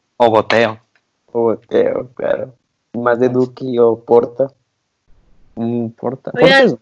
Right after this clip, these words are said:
Speaker 1: bueno.
Speaker 3: tengo una, tengo una idea.
Speaker 1: A ver, a
Speaker 2: A
Speaker 1: ver.
Speaker 2: ver.
Speaker 3: Eh, pues vamos a hacer siempre lo de, lo, lo de criticar álbumes o solamente a veces.
Speaker 1: ¿Qué, qué, qué?
Speaker 3: O sea, es que,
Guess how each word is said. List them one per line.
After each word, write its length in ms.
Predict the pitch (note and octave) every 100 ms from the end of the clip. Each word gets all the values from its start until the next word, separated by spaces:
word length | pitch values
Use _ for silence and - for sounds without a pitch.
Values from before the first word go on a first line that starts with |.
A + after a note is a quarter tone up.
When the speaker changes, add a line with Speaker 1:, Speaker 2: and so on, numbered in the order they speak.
| A2
Speaker 1:
bueno. 220 | B2+ A2+
Speaker 3:
tengo 140 | - C4+
una, 100 | C#4 - _ _
tengo 140 | B3
una 100 | C4+
idea. 340 | C4 A#3 A3 G#3+ _ _ _ _ _ _ _
Speaker 1:
A 100 | G#2+
ver, 160 | G#2+ A2
a 20 |
Speaker 2:
A 40 |
Speaker 1:
ver. 120 | G#2+ G#2+
Speaker 2:
ver. 60 | - _ _ _ _ _ _ _ _ _ _ _ _ _
Speaker 3:
Eh, 400 | B3 B3+ A#3 A3
pues 280 | C4 C#4 -
vamos 240 | A#3+ B3+ D4+
a 40 |
hacer 320 | D4 C#4 C#4 - _ _ _
siempre 400 | - D4 D4 D#4+ E4 E4 D4
lo 80 | B3+
de, 160 | B3+ B3+
lo, 340 | A#3+ A3+ G#3+
lo 120 | A3 A#3+
de 440 | A#3 A3 A3 G#3+
criticar 480 | - B3 A#3+ A3 A3+
álbumes 480 | B3 C4+ D#4 E4 D4+
o 60 | C4+
solamente 500 | A#3 B3 B3 B3 A3+
a 80 |
veces. 300 | G#3 G3+ - - _ _ _ _ _ _ _ _ _
Speaker 1:
¿Qué, 140 | C3
qué, 100 | C3
qué? 260 | C#3+ D3 - _ _ _ _ _ _ _ _ _ _ _ _ -
Speaker 3:
O 120 | A#3
sea, 220 | B3+ A3+
es 140 | A#3+
que, 260 | - D4